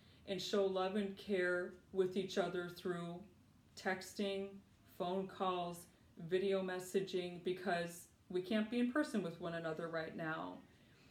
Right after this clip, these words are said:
But when we fix our thoughts on the fact that God is in control, and we know that, we know that he loves us and he cares for us, we know that he has a plan and a purpose,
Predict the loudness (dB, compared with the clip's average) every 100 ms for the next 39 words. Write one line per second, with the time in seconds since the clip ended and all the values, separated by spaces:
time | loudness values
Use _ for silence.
0 | -20 -20 0 4 6 6 6 4 2 0
1 | 2 4 4 4 4 2 0 0 2 2
2 | -2 -10 -16 -20 -20 -20 -20 -20 -20 -10
3 | 2 4 6 6 6 4 2 2 2 2
4 | 4 4 4 0 2 0 0 0 2 0
5 | -4 -10 -20 -12 -6 -2 0 2 2 -2
6 | -4 -6 -10 -18 -20 -20 -20 -8 2 6
7 | 6 4 4 4 6 2 4 2 2 0
8 | -4 -6 -4 -2 -2 -4 -6 -4 -2 -2
9 | -6 -12 -20 -20 -20 -20 -10 -2 0 2
10 | 0 4 4 4 0 -4 -4 -2 0 0
11 | 0 0 0 -2 -4 -6 -14